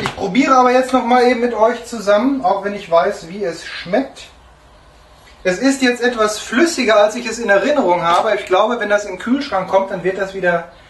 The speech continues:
dann wird das wieder fester. Aber ich probiere jetzt trotzdem mal eben mit euch. Mm. Lecker.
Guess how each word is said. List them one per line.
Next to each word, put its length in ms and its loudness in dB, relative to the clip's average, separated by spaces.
dann 120 -12
wird 140 -4
das 140 -4
wieder 200 -2
fester. 600 -6
Aber 320 0
ich 160 -12
probiere 600 -6
jetzt 320 -14
trotzdem 420 -16
mal 240 -14
eben 260 -16
mit 280 -18
euch. 380 -2
Mm. 320 -16
Lecker. 320 -6